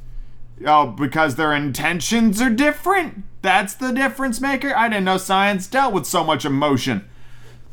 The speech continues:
So, it's, it's, I, I'm not a big Tim Burton fan. Um, uh, just full disclosure.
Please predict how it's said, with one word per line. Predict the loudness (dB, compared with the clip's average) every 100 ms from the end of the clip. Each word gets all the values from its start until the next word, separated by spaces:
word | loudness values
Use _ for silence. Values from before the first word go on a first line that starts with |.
| -20 -20 -20 -20
So, | -4 -2 -2 -2
it's, | -2 0 -2 -4 -10 -16 -16 -14 -14 -16 -18 -20 -20 -14 -14 -12 -8
it's, | -4 -4 -2
I, | -2 0
I'm | 0 2
not | 2 2
a |
big | 0 -2 -2
Tim | 0 0
Burton | 2 2 2 -2
fan. | 0 0 2 2 0 -4 -14 -16 -14 -4
Um, | -2 -2
uh, | -4
just | -2 -2 -2
full | 0 0
disclosure. | 0 -2 0 0 0 -2 -6